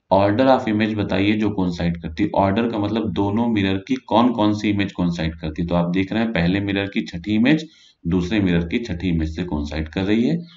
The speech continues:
तो छठी image में coincidence हो रहा है, overlapping हो रही है, तो sixth answer हो जाएगा।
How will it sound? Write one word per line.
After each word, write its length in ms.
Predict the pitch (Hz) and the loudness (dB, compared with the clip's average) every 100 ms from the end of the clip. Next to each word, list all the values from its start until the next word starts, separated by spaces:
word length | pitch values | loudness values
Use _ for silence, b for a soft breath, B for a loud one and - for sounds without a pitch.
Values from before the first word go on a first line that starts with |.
| B _ | B _
तो 140 | 90 82 | -10 -8
छठी 300 | - 87 110 92 - 82 | -10 -4 -2 -2 -2 -2
image 260 | 85 85 | 0 0
में 260 | 98 165 170 _ _ | -2 -2 -4 _ _
coincidence 540 | 87 85 85 87 90 | -2 0 0 -2 0
हो 100 | 101 | -2
रहा 100 | 120 | 0
है, 60 | 120 | 2
overlapping 520 | 90 80 76 76 76 | 2 0 -2 -4 -6
हो 100 | 76 | -8
रही 120 | - | -10
है, 140 | 80 - - | -14 -16 -10
तो 60 | 82 | -10
sixth 400 | - - - - _ | -6 -8 -8 -20 _
answer 280 | 80 73 80 | -6 -6 -6
हो 120 | 80 | -6
जाएगा। 240 | 85 - | -8 -12